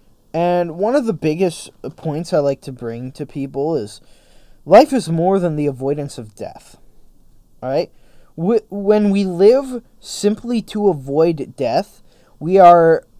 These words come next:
but animals, all right? That's what an animal does, all right?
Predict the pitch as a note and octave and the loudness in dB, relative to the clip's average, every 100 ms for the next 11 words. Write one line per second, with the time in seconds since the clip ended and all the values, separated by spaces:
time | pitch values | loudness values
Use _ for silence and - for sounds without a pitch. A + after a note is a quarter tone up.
0 | - _ - - _ - D#3+ - - - | -20 _ -20 -20 _ -16 -8 -8 -8 -10
1 | D#3 E3+ C3+ A2 - - - - - _ | -10 -10 -10 -14 -18 -20 -20 -20 -20 _
2 | _ _ _ - - _ _ - A#2 B2+ | _ _ _ -20 -20 _ _ -16 -8 -6
3 | F3 - _ _ F#3 A3+ C#4 B3 G#3 - | -6 -10 _ _ 2 2 0 0 -2 -4
4 | D#3+ E3+ D3+ A2 - - - - - - | -6 -4 -4 -8 -12 -16 -16 -20 -20 -20
5 | - - _ - C3 E3 - | -20 -20 _ -6 -4 -4 -6